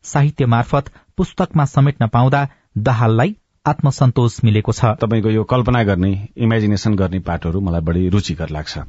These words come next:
Speaker 1: कतै कतै त्यो पत्रकारिता गर्दै गर्दाखेरि छुटेका विषयवस्तुहरू अथवा आफूले भन्न चाहेर पनि नपाएका कुराहरू चाहिँ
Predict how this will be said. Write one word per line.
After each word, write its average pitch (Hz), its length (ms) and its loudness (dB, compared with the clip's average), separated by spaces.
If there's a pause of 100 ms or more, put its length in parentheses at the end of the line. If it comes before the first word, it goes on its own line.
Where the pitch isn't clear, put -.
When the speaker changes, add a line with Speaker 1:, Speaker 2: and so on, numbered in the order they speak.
(120)
Speaker 1:
कतै 233 180 -2
कतै 233 400 -2
त्यो 196 220 -2
पत्रकारिता 185 800 -2
गर्दै 160 340 0
गर्दाखेरि 151 440 -2
छुटेका 170 420 -4
विषयवस्तुहरू 120 1000 -2
अथवा 135 280 -2
आफूले 139 520 -2
भन्न 113 380 -2
चाहेर 135 420 -2
पनि 139 180 -4
नपाएका 131 460 0
कुराहरू 101 400 -4
चाहिँ 120 300 0